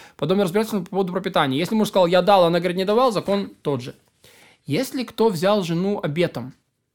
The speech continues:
связал обетом, что она не будет украшать себя, одно из разновидностей украшений,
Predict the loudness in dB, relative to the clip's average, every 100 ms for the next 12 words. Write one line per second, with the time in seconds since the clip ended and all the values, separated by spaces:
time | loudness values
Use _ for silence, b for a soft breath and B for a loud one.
0 | _ 0 4 4 2 -4 -4 -4 -8 _
1 | _ _ b b -8 0 2 4 2 2
2 | 0 0 0 -2 -6 -12 -18 _ _ _
3 | _ _ -4 0 0 0 -2 -4 -4 -6
4 | -6 -6 -6 -8